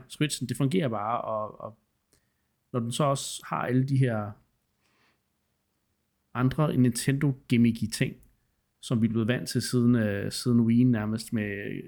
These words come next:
gyroskop og, og det her, altså, så, så, så har den bare både, den, den, den, på en eller anden måde, så, øh, tager den det traditionelle konsol, øh, ting. Den tager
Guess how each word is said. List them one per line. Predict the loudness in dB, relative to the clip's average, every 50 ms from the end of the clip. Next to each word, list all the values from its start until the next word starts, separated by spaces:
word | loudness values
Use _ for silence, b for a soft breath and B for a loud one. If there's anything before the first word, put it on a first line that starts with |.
| -16 -18 -20 -10
gyroskop | -6 -6 -6 -6 -4 -4 -4 -4 -4 -4 -8 -12 _ -10
og, | -8 -8 -8 -10 -12 _ _ _ _ _ _ _ _ _ _ _ _ _ _ _ _ -10
og | -6 -4
det | -2
her, | 0 0 -2
altså, | -4 -6 -4 -2
så, | -2 -2 -2
så, | -2 -2 -2 -2 -2 -4 -8 _ _ _ _ _ _ _ _ _ _ _ _ _ _ _ _ _ _ _ _ _ _ _ _ _ _ _ _ -10
så | -8 -6
har | -2 0 2
den | 2 2
bare | 2 2 2 0 -2 -2 0
både, | 2 4 4 4 2 0
den, | -2 -4
den, | -2 -2 -2 -2 -4 -6 _
den, | 0 0 2 0 b b b b b b b b _ -4
på | -2
en |
eller | 0 2 2
anden | 2 2
måde, | 2 0
så, | 0 -2 -4 -4 -4 -8 -14 -18 -18 -12
øh, | -8 -6 -6 -4 -4 -6 -8 -12 -14 -12
tager | -8 -6 -6 -4
den | -2 -2 -2 -2 0
det | 0 2 2 2 0 -2 -8 _ _ _ _ _ _ _ _ _ _
traditionelle | -12 -6 -4 -4 -4 -4 -2 0 0 2 2 2 0 0 -2 -2 -6 -12 _ _
konsol, | -6 -4 -4 -2 -2 -2 -2 -2 -4 -10 _ _ _ _ -6
øh, | -4 -4 -4 -4 -6 -8 -12 -14 -16 -20 -18 -10
ting. | -8 -8 -8 -8 -10 -14 _ _ _ _ _ _ _ -10
Den | -8 -6
tager | -4 -4 -2 -2 -4 -4 -8 -12